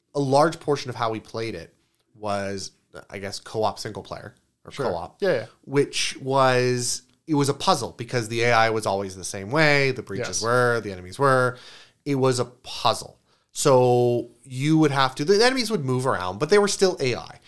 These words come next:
Speaker 1: Whereas in Siege, because it's multiplayer, it feels more like a Call of Duty with some extra features.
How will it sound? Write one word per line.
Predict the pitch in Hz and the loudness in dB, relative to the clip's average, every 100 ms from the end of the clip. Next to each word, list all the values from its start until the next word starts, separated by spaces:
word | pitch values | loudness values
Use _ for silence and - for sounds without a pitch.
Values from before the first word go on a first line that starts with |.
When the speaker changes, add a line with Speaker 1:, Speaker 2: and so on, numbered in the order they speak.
| - - _ _ _ _ _ _ | -20 -20 _ _ _ _ _ _
Speaker 1:
Whereas | 156 156 151 156 143 | -2 2 4 4 2
in | 139 | -4
Siege, | 127 - 208 202 127 | -4 -2 0 0 -2
because | 131 127 143 | -6 -4 -2
it's | 131 123 | -4 -4
multiplayer, | 123 160 160 - 110 98 92 | -2 -2 -2 -4 -4 -4 -4
it | 135 127 | -8 -10
feels | - 147 143 | -2 0 0
more | 127 120 123 | -2 -2 0
like | 120 110 | -2 -4
a | 104 | -10
Call | - - 110 113 | -10 -4 -2 -2
of | 101 | -6
Duty | 107 110 123 | -8 -6 -6
with | 110 104 | -6 -8
some | 110 98 | -6 -8
extra | - - | -8 -12
features. | - 78 - - | -16 -16 -18 -18